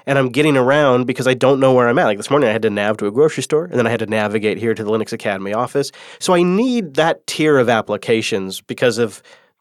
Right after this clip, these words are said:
my job, I guess. And so I couldn't just switch whole hog to something like a, a Librem running Pure O S, but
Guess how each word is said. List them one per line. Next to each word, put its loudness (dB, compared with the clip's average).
my -2
job, 0
I -4
guess. -4
And 0
so 2
I -4
couldn't 0
just 0
switch 0
whole 2
hog 0
to -4
something 0
like 2
a, 0
a 2
Librem 2
running 2
Pure 2
O 4
S, -2
but 0